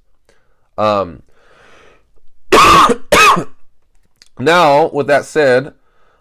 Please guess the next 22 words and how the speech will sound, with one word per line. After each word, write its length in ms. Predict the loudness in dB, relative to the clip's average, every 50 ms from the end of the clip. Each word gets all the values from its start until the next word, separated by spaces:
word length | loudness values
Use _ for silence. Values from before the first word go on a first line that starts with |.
| _ _ 0
um, 520 | 2 2 2 2 2 0 -2 -6 -12 -18 _ _ _ _ _ _ _ _ _ _ _ _ _ _ _ _ _ _ _ _ _ _ _ _ _ _ _ _ _ _
Paul 260 | -2 2 4 4 4 4
is 100 | 0 -2
saying, 360 | -4 -4 -4 -2 -4 -4 -4
"We 160 | -4 -4 -4
continually 580 | -4 -6 -10 -8 -6 -6 -6 -6 -6 -6 -6 -4
ask 300 | -2 -2 -2 -2 -4 -2
God 240 | 0 0 0 0
to 100 | -2 -4
fill 300 | -8 -8 -6 -4 -2 -2
you 160 | -2 -2 -4 -4
with 200 | -4 -6 -6 -6
knowledge." 640 | -6 -4 -2 -2 -2 -2 -4 -6 -8 -10 -14 -20 _ _ _ _ _ _ _ _ _ _ _ 0
Uh, 280 | 2 4 4 2 0 -2
we, 160 | -4 -6 -4
we 160 | -2 -2 0
have 200 | 2 2 0 0
not 200 | -2 -2 -4 -4
stopped 340 | -4 -4 -4 -4 -4 -4 -6
praying 300 | -6 -6 -6 -6 -6 -8
for 120 | -12 -12
you. 200 | -12 -14 -14 -16